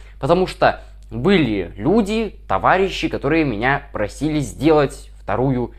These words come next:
часть. И, так сказать, порассуждать на несколько таких интересных вопросиков. И, естественно, я это сделаю. А вам желаю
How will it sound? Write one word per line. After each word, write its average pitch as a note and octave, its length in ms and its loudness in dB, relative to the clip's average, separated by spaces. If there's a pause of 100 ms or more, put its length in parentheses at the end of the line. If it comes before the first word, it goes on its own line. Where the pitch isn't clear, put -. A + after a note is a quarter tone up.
(200)
часть. C3 440 2 (220)
И, A3 400 2
так D3 140 -2
сказать, - 260 -2
порассуждать C3+ 480 0
на C#3 60 -4
несколько C#3+ 380 -4
таких C3+ 300 -8
интересных A#2 500 -6
вопросиков. B2 640 0 (260)
И, C3+ 80 0
естественно, F#3 600 2
я B2 420 0
это G#2 380 -4 (200)
сделаю. F#2+ 720 0 (160)
А C#3+ 80 2
вам E3+ 180 6
желаю A#2+ 380 0